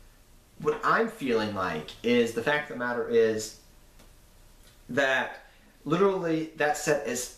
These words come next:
there's only a couple sets I can think off the top of my head that have had that long-reaching implications. Uh, Invasion of Chaos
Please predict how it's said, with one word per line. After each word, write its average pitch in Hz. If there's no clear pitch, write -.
there's 156
only 220
a -
couple -
sets -
I 113
can 113
think 110
off -
the -
top 110
of 107
my 101
head 98
that 98
have 113
had 107
that 107
long-reaching 104
implications. -
Uh, -
Invasion 143
of 160
Chaos -